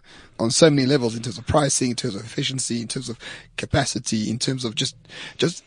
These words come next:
you know, intellectual thinking. How can you have a board of however many people deciding what is the best way to have power in the whole country?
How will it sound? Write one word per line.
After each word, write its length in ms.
you 80
know, 80
intellectual 500
thinking. 460
How 120
can 160
you 100
have 440
a 60
board 420
of 200
however 240
many 180
people 640
deciding 460
what 140
is 100
the 80
best 380
way 240
to 200
have 220
power 380
in 160
the 60
whole 200
country? 380